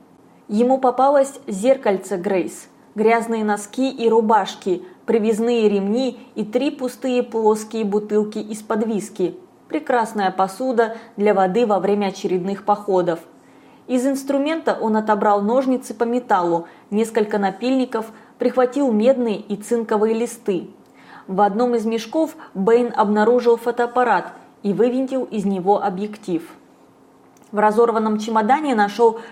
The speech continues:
шесть кубиков сахара, завёрнутых в бумагу. Связали большие тюки, Бэйн приспособил на плечи большой чемодан, а О'Брайен — потяжелевший спальный мешок.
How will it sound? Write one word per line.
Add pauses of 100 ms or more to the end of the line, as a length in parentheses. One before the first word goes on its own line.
шесть
кубиков
сахара, (180)
завёрнутых
в
бумагу. (600)
Связали
большие
тюки, (220)
Бэйн
приспособил
на
плечи
большой
чемодан, (300)
а
О'Брайен — (160)
потяжелевший
спальный
мешок.